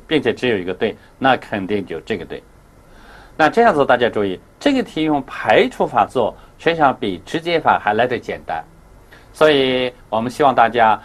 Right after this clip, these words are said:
对选择题两种常用方法，一个直接法，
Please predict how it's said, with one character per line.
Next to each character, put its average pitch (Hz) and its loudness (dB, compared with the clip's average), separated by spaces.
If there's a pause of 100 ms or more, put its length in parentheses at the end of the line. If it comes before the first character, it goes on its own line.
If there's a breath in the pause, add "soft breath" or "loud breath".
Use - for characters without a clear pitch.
(200 loud breath)
对 123 0
选 104 -2
择 151 6
题 104 -4 (300)
两 120 4
种 139 0
常 107 0
用 110 -4
方 101 -2
法， 82 -8
一 147 -6
个 175 -2
直 143 -4
接 202 2
法， - -4